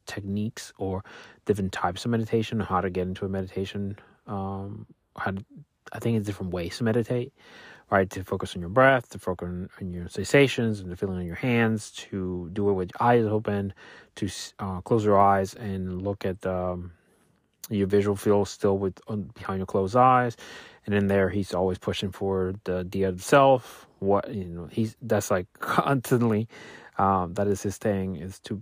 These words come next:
to push that, um, that idea of the self. And then he does a little bit of, um, loving kindness meditation as well. So I get some different aspects of it, but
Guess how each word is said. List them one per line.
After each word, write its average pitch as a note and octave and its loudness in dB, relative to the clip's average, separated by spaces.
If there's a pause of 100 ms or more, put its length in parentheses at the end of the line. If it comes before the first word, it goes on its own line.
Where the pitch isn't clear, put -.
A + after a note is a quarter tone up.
(120)
to - -16
push - 0
that, F#2 0 (500)
um, F#2+ -8 (240)
that G2 0
idea G2 -2
of F#2+ -8
the - -18
self. - -8 (1120)
And A2+ 0
then A2 4
he A2+ 2
does G#2+ 4
a G#2 2
little G#2 0
bit G2+ 0
of, G2 -2 (100)
um, F#2+ -6 (300)
loving G#2 4
kindness G2+ -2
meditation G#2+ -2
as G#2+ -6
well. G#2+ 4
So D#3 6
I D#3+ 6
get E3 4
some A2 0
different G2 -8
aspects G2 -8
of G2 -2
it, F#2+ -6
but F#2+ -2